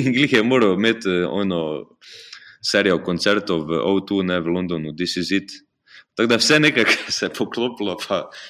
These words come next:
midva sva poslušala, bila obsedena, pač, eh,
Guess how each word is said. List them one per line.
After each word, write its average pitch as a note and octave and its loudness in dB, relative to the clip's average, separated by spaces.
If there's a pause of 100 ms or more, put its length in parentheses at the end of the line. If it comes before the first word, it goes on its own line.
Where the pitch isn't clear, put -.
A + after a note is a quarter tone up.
(100)
midva B2+ 4
sva G#2 0 (220)
poslušala, G2+ 0
bila G#2+ 2
obsedena, G#2 0 (800)
pač, - -2
eh, D2 -2